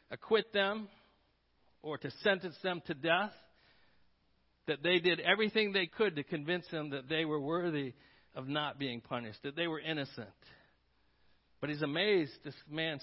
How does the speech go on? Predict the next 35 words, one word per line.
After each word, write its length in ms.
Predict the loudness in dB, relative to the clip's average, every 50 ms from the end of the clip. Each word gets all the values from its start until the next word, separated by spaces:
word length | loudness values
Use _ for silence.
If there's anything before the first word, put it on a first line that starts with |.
| -8
stands 260 | -6 -4 -4 -4 -4 -4
before 380 | -6 -8 -6 -4 -2 -2 0 0
him 100 | -2 -2
who 200 | -2 0 0 0
has 180 | -2 -2 -4
been 320 | -4 -4 -4 -4 -4 -8 -12 _ _ _ _ _ _ _ _ _ _ _ _ _ _ _ _ _ _ _ _ _ _
already 540 | 0 2 2 4 4 4 4 4 2 0 -4 -8 -18 _ _ _ _ _ _ _ _ _ _ _ -2 2
sentenced 340 | 2 2 2 -2 -6 -4 -2
to 80 | -2
death, 260 | 0 2 2 2 2 0 -2
so 140 | -2 -2 0
to 80 | -2 -2
speak, 360 | -6 -4 0 0 0 0 -2
and 100 | -2 2
now 200 | 4 4 4 4
he's 180 | 4 2 2 2
been 180 | 0 0 0
brought. 380 | 2 2 4 4 4 4 2 0 -6 -14 -20 -20 -20 _ _ _ _ _ _ _ _ _ _ _ _ _
They're 160 | 4 4 4
trying 260 | 4 4 4 4 4
to 60 | 2 0
convince 420 | -2 0 2 2 2 2 2 2
him, 260 | 4 6 6 6 4 4
and 100 | 2 2
he's 140 | 2 2
trying 200 | 2 2 2 4
to 60 | 4 4
give 200 | 4 4 6 4
him 120 | 4 2
a 60 | 2 4
way 180 | 4 4 6 8
out, 300 | 8 8 8 6 4 2
it 100 | 0 -2
seems 260 | -4 -4 -2 0 0
like. 300 | 2 4 4 4 2 0